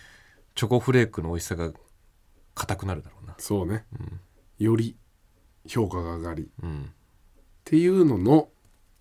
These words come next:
Speaker 2: 繰り返しですね。
Speaker 1: はい。
Speaker 2: どの業界もやっぱり。
Speaker 1: そう、そういうことですよね。
Speaker 2: うん。
Speaker 1: うん。ね。
Speaker 2: だから、チョコフレークってことですね。
Speaker 1: 結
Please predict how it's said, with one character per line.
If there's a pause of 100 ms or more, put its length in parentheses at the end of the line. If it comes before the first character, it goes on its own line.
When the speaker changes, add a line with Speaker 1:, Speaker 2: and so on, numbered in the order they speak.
(400)
Speaker 2:
繰
り
返
し
で
す
ね。 (1300)
Speaker 1:
は
い。
Speaker 2:
ど
の
業
界
も
や
っ
ぱ
り。
Speaker 1:
そ
う、
そ
う
い
う
こ
と
で
す
よ
ね。
Speaker 2:
う
ん。 (260)
Speaker 1:
う
ん。 (2250)
ね。 (1200)
Speaker 2:
だ
か
ら、 (420)
チ
ョ
コ
フ
レ
ー
ク
っ
て
こ
と
で
す
ね。 (720)
Speaker 1:
結